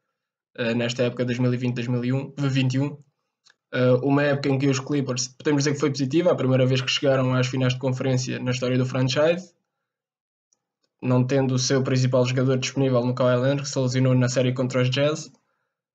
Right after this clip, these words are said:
Eh, e outros jogadores de destaque que acabam contrato, também temos o Reggie Jackson, que fez uma,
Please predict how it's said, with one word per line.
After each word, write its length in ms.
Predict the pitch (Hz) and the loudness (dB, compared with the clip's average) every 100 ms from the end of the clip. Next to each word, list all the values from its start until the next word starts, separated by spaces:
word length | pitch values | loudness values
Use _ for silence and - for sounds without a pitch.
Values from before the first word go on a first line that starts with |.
| _ _ | _ _
Eh, 580 | 139 139 143 143 143 143 - | 0 2 4 4 2 -2 -10
e 340 | - 160 139 135 | 0 2 4 4
outros 280 | 135 135 135 | 2 0 -2
jogadores 300 | 135 135 127 | -2 0 -2
de 60 | |
destaque 400 | - - 123 127 - - | -2 -2 -2 -4 -14 -2
que 80 | |
acabam 480 | 131 131 135 127 127 | 0 2 2 2 0
contrato, 540 | 127 123 131 131 127 - - _ _ _ | 0 -2 0 0 -2 -10 -20 _ _ _
também 360 | - 120 131 127 | -6 0 2 2
temos 240 | 131 131 | 0 0
o 40 | 127 | 0
Reggie 260 | 131 131 | 0 0
Jackson, 280 | 127 127 135 | 0 0 -2
que 60 | 131 | -4
fez 160 | 131 | -4
uma, 320 | 131 135 131 | -2 -2 -4